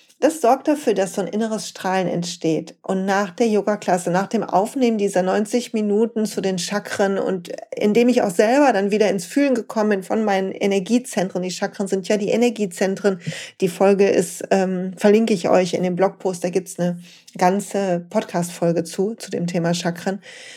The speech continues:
Und indem ich das gefühlt habe und die Übungen muss ich ja dann vormachen, wenn ich die Klasse aufnehme,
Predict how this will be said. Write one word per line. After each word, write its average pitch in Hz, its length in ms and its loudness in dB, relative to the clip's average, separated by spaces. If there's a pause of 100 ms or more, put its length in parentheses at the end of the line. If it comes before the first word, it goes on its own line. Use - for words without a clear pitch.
(220)
Und 220 80 0
indem 254 280 4
ich 302 140 0
das 277 440 0
gefühlt 254 560 -2
habe 202 240 2
und 202 180 0
die 226 160 -4
Übungen 254 280 2
muss 233 120 2
ich 226 120 -2
ja 208 60 2
dann 196 140 0
vormachen, 214 520 0
wenn 202 120 2
ich 180 100 0
die 196 120 -6
Klasse - 360 -2
aufnehme, 208 600 -2